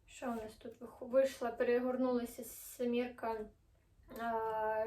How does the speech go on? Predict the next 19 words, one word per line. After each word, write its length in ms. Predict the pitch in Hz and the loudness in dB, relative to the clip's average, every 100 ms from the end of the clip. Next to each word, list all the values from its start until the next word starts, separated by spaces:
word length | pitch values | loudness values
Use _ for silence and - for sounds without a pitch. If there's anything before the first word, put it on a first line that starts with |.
| 226 | 2
жезлів. 420 | 294 320 254 254 | 2 2 0 -2
Це 140 | - 262 | -2 -4
про 140 | 254 | -4
те, 200 | 277 285 | -6 -6
що 200 | - 254 | -6 -6
ви, 180 | 233 262 | 0 2
можливо, 440 | 247 233 247 233 | 2 -2 -4 -4
самі 540 | - - 262 262 220 - - - - - | -8 -4 0 0 -2 -8 -16 -18 -18 -16
починаєте, 960 | 240 - 233 247 254 233 - - 214 214 - - - - | -10 -6 -2 0 0 -2 -6 -8 -8 -10 -18 -20 -14 -8
а, 160 | 226 | -6
від 260 | 220 233 - | -6 -10 -6
цього 320 | 262 240 226 - _ - | -4 -4 -8 -16 _ -20
кохання, 720 | - - 254 254 240 226 254 262 - | -10 0 2 2 0 0 0 0 -4
<laughs> 220 | - - | -14 -8
від 200 | 254 247 | -6 -4
цих 220 | 294 262 | -4 -2
почуттів 600 | 262 262 247 - 294 269 | -4 -4 -6 -8 -10 -6
відхрещуватися, 1300 | 247 240 - 277 311 - 277 277 277 269 - 262 262 262 - - | -6 -6 0 2 0 -4 -6 -4 -6 -6 -2 0 -2 -4 -16 -10
е, 80 | - | -2